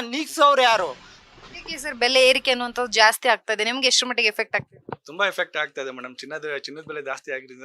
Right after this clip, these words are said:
Speaker 3: ನಮ್ಮವ್ರಿಗೆಲ್ಲ ಸ್ವಲ್ಪ ತೊಂದರೆ ಆಗಿದೆ, ನಮ್ಗೂ ತೊಂದರೆ ಆಗಿದೆ. ಎಲ್ಲಾರು, ಎಲ್ಲಾ ಸಮಾಜದಲ್ಲೂ ಅನುವಾದ, ಅನು-, ಅನುದಾನಗಳು ಸಿಗ್ತದೆ. ನಮ್ ಸಮಾಜದಲ್ಲಿ ಮಾತ್ರ ರೈತರು ಕೂಡ ವರ್ಷಕ್ಕೆ ಇಷ್ಟು ಅಂತ ಒಬ್ಬೊಬ್ಬ ವ್ಯಕ್ತಿಗೆ ಅನುದಾನ ಕೊಡ್ತಾರೆ. ನಮ್ಮ ವಿಶ್ವಕರ್ಮ ಜನಾಂಗಕ್ಕೆ ಯಾವುದೇ ರೀತಿ ಅನುದಾನಗಳಿಲ್ಲ.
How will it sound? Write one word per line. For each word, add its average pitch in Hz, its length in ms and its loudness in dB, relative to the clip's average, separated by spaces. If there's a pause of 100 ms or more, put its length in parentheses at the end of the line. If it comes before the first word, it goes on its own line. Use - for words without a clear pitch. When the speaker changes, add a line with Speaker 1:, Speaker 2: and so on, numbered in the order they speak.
Speaker 3:
ನಮ್ಮವ್ರಿಗೆಲ್ಲ 127 420 -10
ಸ್ವಲ್ಪ 117 300 -14
ತೊಂದರೆ 123 220 -8
ಆಗಿದೆ, 110 280 -8 (480)
ನಮ್ಗೂ 156 300 -10
ತೊಂದರೆ 147 320 -6
ಆಗಿದೆ. 123 200 -4
ಎಲ್ಲಾರು, 151 300 -2
ಎಲ್ಲಾ 156 600 -2
ಸಮಾಜದಲ್ಲೂ 151 480 -8
ಅನುವಾದ, 143 300 -4
ಅನು-, 131 300 -6
ಅನುದಾನಗಳು 139 420 -10
ಸಿಗ್ತದೆ. 123 420 -8 (440)
ನಮ್ 143 220 -10
ಸಮಾಜದಲ್ಲಿ 156 460 -4
ಮಾತ್ರ 135 220 -6
ರೈತರು 175 320 -6
ಕೂಡ 175 200 -2 (180)
ವರ್ಷಕ್ಕೆ 143 360 -2
ಇಷ್ಟು 156 200 -8
ಅಂತ 151 160 -4
ಒಬ್ಬೊಬ್ಬ 147 400 0
ವ್ಯಕ್ತಿಗೆ 160 340 -6
ಅನುದಾನ 143 340 -4
ಕೊಡ್ತಾರೆ. 117 800 -12
ನಮ್ಮ 135 120 -6
ವಿಶ್ವಕರ್ಮ 160 420 -6
ಜನಾಂಗಕ್ಕೆ 143 520 -10
ಯಾವುದೇ 139 360 -4
ರೀತಿ 139 260 -8
ಅನುದಾನಗಳಿಲ್ಲ. 127 720 -6